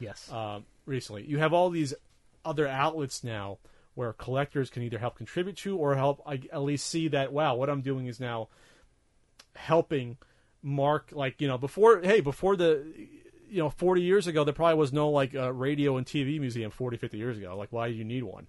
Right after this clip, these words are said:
Speaker 1: Sure.
Speaker 2: It's too young. But now you have these things popping up for, you know, the, the, probably the newest entertainment medium, if you don't count, like, online media, is video games.
Speaker 1: Yeah. And, uh, that's, that's kinda where I hope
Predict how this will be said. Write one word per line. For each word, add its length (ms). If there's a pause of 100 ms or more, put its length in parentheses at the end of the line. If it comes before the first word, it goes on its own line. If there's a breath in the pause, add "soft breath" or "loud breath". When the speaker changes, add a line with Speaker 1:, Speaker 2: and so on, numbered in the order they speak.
(120)
Speaker 1:
Sure. 220
Speaker 2:
It's 200
too 140
young. 300 (400 soft breath)
But 120
now 540 (120)
you 180
have 280 (580)
these 220
things 180
popping 320
up 100
for, 220 (140)
you 120
know, 100
the, 200 (120)
the, 40 (400 soft breath)
probably 340
the 120
newest 380
entertainment 600
medium, 320
if 80
you 60
don't 160
count, 260
like, 200
online 420
media, 300
is 80
video 260
games. 440
Speaker 1:
Yeah. 200 (1120 soft breath)
And, 360
uh, 280 (200)
that's, 420 (240)
that's 180
kinda 260
where 200
I 80
hope 240